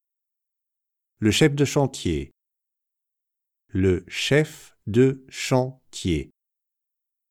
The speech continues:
L'assistant social. L'assistant social. L'assistante sociale. L'assistante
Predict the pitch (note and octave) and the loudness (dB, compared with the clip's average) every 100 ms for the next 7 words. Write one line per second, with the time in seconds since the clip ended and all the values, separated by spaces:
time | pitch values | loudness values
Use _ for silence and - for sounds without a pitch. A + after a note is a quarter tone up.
0 | _ _ _ _ - A#2+ D#3 - D3+ C#3+ | _ _ _ _ 0 2 2 2 0 2
1 | C#3 - F2 D2+ C#2 - _ _ _ _ | 0 0 -2 -2 -6 -14 _ _ _ _
2 | _ _ _ _ _ _ _ _ _ - | _ _ _ _ _ _ _ _ _ 0
3 | A2 B2+ C#3 - - - C3 B2+ - - | 4 4 0 -8 -10 -2 -2 -4 -10 -18
4 | - C#3 C3 C3+ - - - B2+ B2+ C3 | -4 0 2 0 -8 -10 0 2 2 -2
5 | - - G2+ D2 C#2 C#2 - _ _ _ | -8 -2 -2 -2 -6 -12 -18 _ _ _
6 | _ _ _ _ _ _ _ _ _ _ | _ _ _ _ _ _ _ _ _ _
7 | - B2 - C#3 - - C#3 C#3 - C#3+ | 0 0 2 -2 -2 2 2 2 0 0
8 | - A2 D#2+ C#2+ C#2+ - _ _ _ _ | 2 0 -2 -4 -8 -12 _ _ _ _
9 | _ _ _ _ _ _ _ _ _ _ | _ _ _ _ _ _ _ _ _ _
10 | A2+ A#2 A2+ - - - G2+ D#2+ - - | 2 2 0 -10 -12 -4 -4 -4 -6 -4
11 | - A#2+ C#3+ - | 0 2 0 -6